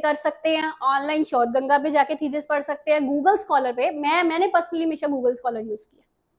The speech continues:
ठीक है, अपने आइडिया जनरेट करने के लिए, रिसर्च के लिए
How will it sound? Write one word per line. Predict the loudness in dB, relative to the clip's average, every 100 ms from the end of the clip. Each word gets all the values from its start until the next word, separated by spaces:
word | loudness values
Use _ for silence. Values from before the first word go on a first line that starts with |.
| _ _ _ _
ठीक | -2 0
है, | 0 -4 -14
अपने | -2 0 2
आइडिया | 2 0 2 2
जनरेट | 2 0 -2 -4
करने | -6 -6 -8
के |
लिए, | -8
रिसर्च | -10 -12 -16
के | -16 -12
लिए | -12